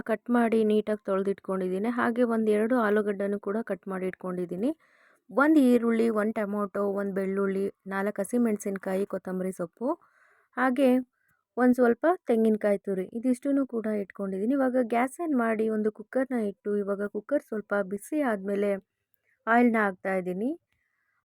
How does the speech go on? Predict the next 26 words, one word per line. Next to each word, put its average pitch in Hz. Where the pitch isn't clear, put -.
ನಾನಿಲ್ಲಿ 277
ಒಂದು 262
ಫಿಫ್ಟಿ 240
ಎಮ್ 262
ಎಲ್ 233
ಅಷ್ಟು 220
ಆಯಿಲ್ 202
ಹಾಕ್ತಾ 196
ಇದ್ದೀನಿ. 190
ಆಯಿಲ್ 330
ಸ್ವಲ್ಪ 269
ಬಿಸಿ 233
ಆದ್ಮೇಲೆ 208
ಸಾಸಿವೆ, 214
ಕಾಲ್ 269
ಟೀ 285
ಸ್ಪೂನ್ 220
ಆಗುವಷ್ಟು 208
ಸಾಸಿವೆ 196
ಹಾಕ್ತಾ 196
ಇದ್ದೀನಿ, 196
ಕಾಲ್ 269
ಟೀ 262
ಸ್ಪೂನ್ 214
ಆಗುವಷ್ಟು 196
ಜೀರಿಗೆ, 196